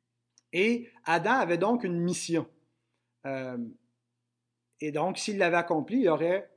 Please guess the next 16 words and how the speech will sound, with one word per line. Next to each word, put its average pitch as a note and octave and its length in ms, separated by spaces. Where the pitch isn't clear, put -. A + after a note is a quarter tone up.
passé E3+ 260
le C#3 80
test G#3+ 560
et D3+ 120
il D#3+ 80
serait D#3 200
plus A3+ 160
dans F3+ 80
la E3 120
période E3 280
de D#3 80
probation, D3+ 640
puis D#3 380
on A#2 80
serait D3+ 200
dans C#3+ 340